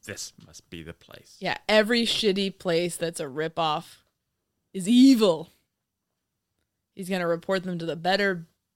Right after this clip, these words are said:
Speaker 2: Bureau, <laughs> Better Business Bureau, but first, he's gonna take on the Nazis himself.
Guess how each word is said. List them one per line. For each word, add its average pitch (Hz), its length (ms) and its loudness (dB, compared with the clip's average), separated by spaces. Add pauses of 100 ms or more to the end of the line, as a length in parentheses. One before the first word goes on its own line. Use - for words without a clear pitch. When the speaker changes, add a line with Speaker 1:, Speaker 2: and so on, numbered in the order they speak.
(320)
Speaker 2:
Bureau, 190 400 0
<laughs> 185 160 -10
Better 247 320 6
Business 202 460 0
Bureau, 165 500 -2 (380)
but 160 100 -16
first, 175 500 -2 (880)
he's - 140 -20
gonna 110 340 -10 (400)
take 185 200 -4
on 180 180 2
the 180 60 -2
Nazis 170 440 -6
himself. 165 560 -10